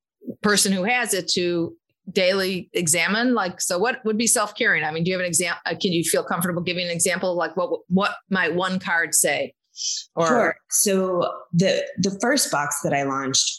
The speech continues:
Speaker 2: was to really help everyone process the quarantine and pandemic, and
Speaker 1: Okay.
Speaker 2: it's called the comeback box.
Speaker 1: Okay.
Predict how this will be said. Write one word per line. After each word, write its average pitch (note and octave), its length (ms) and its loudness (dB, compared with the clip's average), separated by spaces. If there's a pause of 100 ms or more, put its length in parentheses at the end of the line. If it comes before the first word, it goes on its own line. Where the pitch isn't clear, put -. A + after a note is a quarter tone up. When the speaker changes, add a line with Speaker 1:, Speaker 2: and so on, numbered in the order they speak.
Speaker 2:
was D#3+ 400 2 (220)
to D#3+ 140 2
really D3 300 0
help C#3 260 -4
everyone C#3 540 -2
process - 880 0 (120)
the D3+ 80 2
quarantine C#3+ 720 0
and C3+ 240 -2
pandemic, C3+ 480 -2
and C#3 80 0
Speaker 1:
Okay. C#3 80 -2
Speaker 2:
it's C3 100 2 (120)
called C#3+ 140 -2 (200)
the E3 140 0
comeback D3 480 2 (100)
box. - 560 -2
Speaker 1:
Okay. E3+ 580 -2